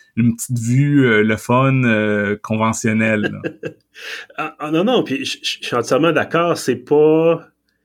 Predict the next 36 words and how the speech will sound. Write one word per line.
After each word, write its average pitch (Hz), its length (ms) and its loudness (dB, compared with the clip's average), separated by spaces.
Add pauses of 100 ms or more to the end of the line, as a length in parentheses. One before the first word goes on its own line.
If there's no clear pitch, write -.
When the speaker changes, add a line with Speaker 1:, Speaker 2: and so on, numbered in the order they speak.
(460)
Speaker 2:
faut 131 100 -12
pas 196 160 2
s'embarquer 147 480 2
là-dedans 120 400 2
en 127 40 2
se 104 80 -4
disant, 117 280 0
c'est 110 140 -4
ça, 92 160 -4
c'est - 140 -4
un 107 60 2
film 139 200 2
d'action, 127 720 0 (380)
euh, 98 1080 -2
ça 117 220 0
dure, 120 580 2
euh, 101 300 2
ça 101 120 -2
dure 110 200 2
une 113 100 0
heure 120 140 4
et 107 100 2
demie, 113 480 2
puis, 101 400 0
euh, 95 220 -2 (360)
il 107 80 4
y - 20 4
a 104 40 0
des 117 120 2
méchants, 120 380 2
des 113 100 0
gentils, 104 500 -2
puis 110 140 -2
merci, 104 240 0
bonsoir. 117 580 2 (320)
Euh, 104 300 2